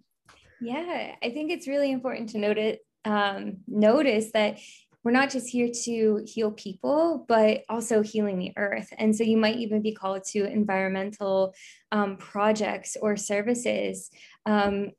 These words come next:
you know, it's not just all spiritual here, as we're gonna talk about. We're,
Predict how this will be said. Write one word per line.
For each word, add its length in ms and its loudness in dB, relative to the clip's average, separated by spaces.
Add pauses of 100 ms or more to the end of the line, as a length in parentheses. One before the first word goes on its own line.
(160)
you 140 2
know, 320 6
it's 180 0
not 300 0
just 320 -6
all 300 -2
spiritual 480 -4
here, 520 -2
as 220 2
we're 120 -2
gonna 140 4
talk 220 0
about. 240 0
We're, 280 4